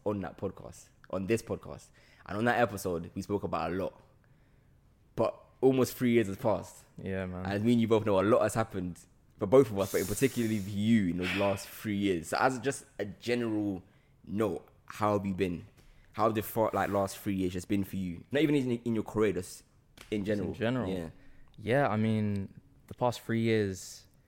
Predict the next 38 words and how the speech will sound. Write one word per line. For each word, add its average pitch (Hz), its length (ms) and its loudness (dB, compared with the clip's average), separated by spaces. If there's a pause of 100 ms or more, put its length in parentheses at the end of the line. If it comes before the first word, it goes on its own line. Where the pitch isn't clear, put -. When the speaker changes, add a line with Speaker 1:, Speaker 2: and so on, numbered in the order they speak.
(500)
Speaker 2:
they've 120 200 2
been, 117 480 2
it's - 100 -14
been 151 180 2
really 127 180 0
great, 117 280 0
man. 101 180 -6
Speaker 1:
Good. - 60 -6
Speaker 2:
Honestly, 101 420 -4
just, - 440 -8 (420)
I - 60 -20
feel 110 200 0
like 107 360 2 (300)
I've 98 160 -8
grown 110 280 2
a 104 40 0
lot 104 220 2
just - 300 -12
as 107 120 -2
a 101 60 -6
person. 107 580 0
I 95 120 -2
know 101 460 0 (440)
so 104 380 0
many 104 500 0 (360)
amazing 98 460 0
people, 101 640 -4
got, - 120 -16 (160)
yeah, 104 140 0
so - 180 0
many 110 140 2
amazing 98 300 0
people 98 220 -8
in 95 40 -4
my 92 100 -4
life 101 240 0
right 98 140 -2
now. 98 320 -2